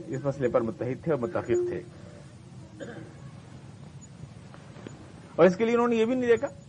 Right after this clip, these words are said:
آپ دیکھتے ہیں کہ اس کے لیے انہوں نے یہ بھی نہیں دیکھا کہ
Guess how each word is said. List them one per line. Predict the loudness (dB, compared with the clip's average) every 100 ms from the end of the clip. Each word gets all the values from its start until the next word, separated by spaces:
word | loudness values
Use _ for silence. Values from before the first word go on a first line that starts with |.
| -20 -18 -18 -18 -20 -18 -18 -18 -18 -18 -18 -16 -18 -16 -18 -18 -18 -18 -16 -16 -14 -4
آپ | -2
دیکھتے | 0 0 0
ہیں |
کہ | 0
اس | 2
کے |
لیے | 2
انہوں | 2 6
نے |
یہ | 6 6
بھی | 4
نہیں | 2
دیکھا | 2 2 6 6
کہ | 4 2 2